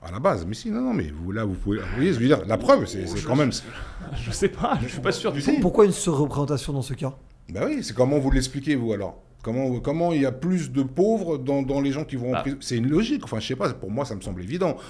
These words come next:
Speaker 1: On, c'est
Speaker 2: Non,
Speaker 1: pas dans le
Speaker 2: je suis pas, je
Speaker 1: huitième
Speaker 2: suis pas
Speaker 1: que,
Speaker 2: sûr.
Speaker 1: c'est pas dans le huitième, effectivement, que vont
Speaker 2: Regardez, j'ai
Speaker 1: dés-,
Speaker 2: un autre exemple.
Speaker 1: que vont se développer, euh, les
Speaker 2: Un autre
Speaker 1: terrains
Speaker 2: exemple.
Speaker 1: ou le
Speaker 2: Il y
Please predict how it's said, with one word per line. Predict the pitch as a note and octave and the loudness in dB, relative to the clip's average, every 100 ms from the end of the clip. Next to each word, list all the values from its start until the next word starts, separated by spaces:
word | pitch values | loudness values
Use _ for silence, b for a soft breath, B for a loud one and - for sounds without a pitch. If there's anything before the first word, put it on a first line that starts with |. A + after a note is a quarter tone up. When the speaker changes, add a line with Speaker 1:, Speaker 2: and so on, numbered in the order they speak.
| B A2 | B -4
Speaker 1:
On, | C#3 | 0
c'est | C#3 | 4
Speaker 2:
Non, | C#3 | 6
Speaker 1:
pas | D#3+ | 8
dans | D#3+ | 8
le | |
Speaker 2:
je | D#3 | 8
suis | D3+ | 6
pas, | C#3+ | 4
je | |
Speaker 1:
huitième | G3 A3+ C4 | 8 10 10
Speaker 2:
suis | |
pas | A3 | 6
Speaker 1:
que, | F3 D3+ | 8 8
Speaker 2:
sûr. | C#3 A2 B B | 8 4 B B
Speaker 1:
c'est | - C3+ | -2 4
pas | E3 | 6
dans | D3+ | 6
le | C#3 | 6
huitième, | C#3 C3+ F#3+ G#3 | 4 4 4 4
effectivement, | E3+ C3 C3 C3 E3+ | 2 0 2 2 4
que | G#3 | 4
vont | C#3+ | 4
Speaker 2:
Regardez, | C3 B2+ | 4 6
j'ai | C#3 | 6
Speaker 1:
dés-, | |
Speaker 2:
un | D3 F#3 | 6 2
autre | F3+ | -2
exemple. | C#3 C3 A#2 | -4 -4 2
Speaker 1:
que | C3+ | 4
vont | B2+ | 4
se | C3+ | 4
développer, | C3 B2+ C3+ C3+ E3 F3+ F3 | 4 6 6 6 6 6 6
euh, | C#3+ B2+ A#2+ A#2+ | 6 6 6 4
les | A#2+ B2 | 4 4
Speaker 2:
Un | C#3+ | 6
autre | C3+ | 6
Speaker 1:
terrains | B2+ D3+ F3+ G3 G3+ | 6 6 4 4 2
Speaker 2:
exemple. | F#3 D3 | 2 2
Speaker 1:
ou | |
le | |
Speaker 2:
Il | |
y | B2+ | 4